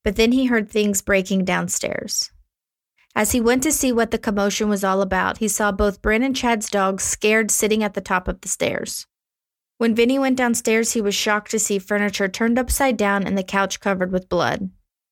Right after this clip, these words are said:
He then saw a horrific sight, his friend and roommate Chad bleeding from multiple stab wounds. He then looked over at Bryn. She had a blank stare across her face and she was still holding the knife.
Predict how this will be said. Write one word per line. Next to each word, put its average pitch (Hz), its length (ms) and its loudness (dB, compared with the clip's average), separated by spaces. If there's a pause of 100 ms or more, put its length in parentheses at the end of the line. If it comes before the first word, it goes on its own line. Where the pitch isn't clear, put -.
He 254 160 -2
then 262 280 0
saw 240 280 2
a 220 40 2
horrific 208 580 0
sight, - 380 -4 (340)
his 262 240 -2
friend 262 240 2
and 294 140 0
roommate 226 400 0
Chad 202 340 0
bleeding 214 320 2
from 208 240 0
multiple 202 400 -2
stab 185 380 -2
wounds. 180 480 -6 (560)
He 254 120 0
then 240 240 2
looked 262 220 0
over 214 260 2
at 190 200 2
Bryn. 185 420 -2 (240)
She - 160 -2
had 226 80 4
a 220 40 2
blank 214 360 2
stare 233 300 2
across 214 340 -2
her 208 100 -2
face 190 380 0
and 196 140 -2
she 214 160 -2
was 202 160 0
still 208 240 0
holding 196 340 0
the 185 80 -2
knife. 180 480 -4